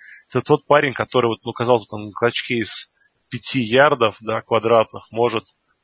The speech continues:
найти себе отрыв в три ярда. Считает, что это умение, оно очень тяжело, м, воспитывается в игроках, да, ему очень тяжело научить.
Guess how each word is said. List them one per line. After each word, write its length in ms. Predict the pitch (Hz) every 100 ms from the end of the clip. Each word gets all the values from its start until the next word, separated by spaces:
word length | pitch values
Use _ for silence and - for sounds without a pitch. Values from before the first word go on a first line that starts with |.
| _
найти 420 | 113 110 110 123
себе 340 | - 117 113
отрыв 280 | 113 - 123
в 100 | -
три 200 | - 123
ярда. 520 | 98 110 104 101 101 - _ _ _
Считает, 420 | - - - 143 139
что 180 | -
это 220 | 131 123 123
умение, 380 | 123 151 156
оно 160 | 117 113
очень 260 | 120 - -
тяжело, 640 | 113 107 127 131 120 101 _ _ _ _ _ _ _ _ _ _ _ _ 135
м, 640 | 113 104 101 101 95 101 127
воспитывается 680 | 117 113 - 156 143 139 123
в 40 |
игроках, 440 | 117 117 - 120 104
да, 160 | 110
ему 180 | 104 110
очень 240 | 123 - 123
тяжело 340 | 123 117 127
научить. 580 | 113 110 - 139 151